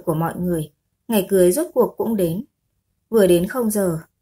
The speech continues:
trong diễn đàn topic livestream đám cưới của kẻ mà ai cũng biết là ai đấy, treo cao lên hàng nhất. Toàn bộ quy trình hôn lễ cũng đều được đăng lên.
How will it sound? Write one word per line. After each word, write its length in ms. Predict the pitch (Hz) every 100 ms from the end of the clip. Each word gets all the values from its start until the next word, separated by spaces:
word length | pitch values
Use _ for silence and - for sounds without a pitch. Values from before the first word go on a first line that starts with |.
| _ _ -
trong 260 | 208 185
diễn 180 | 180 214
đàn 240 | 226 160
topic 400 | 160 220 262 277
livestream 520 | 220 202 185 - 208 185
đám 180 | 165
cưới 340 | 170 180 170 180
của 140 | 262
kẻ 220 | 175 285 151
mà 120 | 151
ai 300 | - 180 175
cũng 180 | - 214
biết 180 | 262 285
là 140 | 208
ai 200 | 143 190
đấy, 300 | 180 165 - - _ _
treo 220 | - 240
cao 320 | 202 202 190 185
lên 160 | 190
hàng 220 | 185 165
nhất. 220 | 165 320 - _ _ _ _ _ _ _ _ -
Toàn 200 | 202 190
bộ 200 | 196 -
quy 120 | 214 208
trình 260 | 214 170
hôn 200 | 175 185
lễ 280 | 185 170 262
cũng 180 | - 233
đều 160 | 247 175
được 200 | 170 185
đăng 180 | 196
lên. 260 | 202 208 202